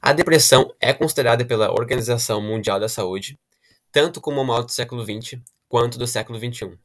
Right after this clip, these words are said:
Ela caracteriza-se como um distúrbio comum, idem grave, que interfere na vida diária do indivíduo, no trabalho, no sono, no aprendizado, na alimentação e na capacidade de aproveitar a vida.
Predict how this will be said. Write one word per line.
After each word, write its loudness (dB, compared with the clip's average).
Ela 0
caracteriza-se -6
como -10
um -6
distúrbio -8
comum, -4
idem -6
grave, -6
que -2
interfere -2
na -4
vida -6
diária -2
do -8
indivíduo, -10
no -4
trabalho, -4
no -6
sono, -4
no -2
aprendizado, -8
na -2
alimentação -4
e -8
na -4
capacidade -8
de -2
aproveitar -8
a -8
vida. -16